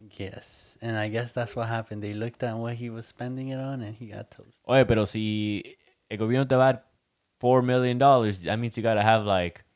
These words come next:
Speaker 1: You gotta have money,
Speaker 2: an,
Speaker 1: huh?
Speaker 2: un army of, of employees.
Speaker 1: Uh-huh. Uh-huh. Or a bunch of made-up <laughs> ones.
Speaker 2: No.
Speaker 1: No, está bueno. Oye, vamos a hacer un negocio.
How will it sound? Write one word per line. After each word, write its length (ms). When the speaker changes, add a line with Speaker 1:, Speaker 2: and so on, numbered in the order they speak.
Speaker 1:
You 120
gotta 180
have 220
money, 260
Speaker 2:
an, 80
Speaker 1:
huh? 120
Speaker 2:
un 160
army 400
of, 220
of 180
employees. 640
Speaker 1:
Uh-huh. 420
Uh-huh. 360
Or 380
a 160
bunch 260
of 80
made-up 300
<laughs> 80
ones. 440
Speaker 2:
No. 140
Speaker 1:
No, 120
está 140
bueno. 300
Oye, 240
vamos 240
a 60
hacer 60
un 80
negocio. 360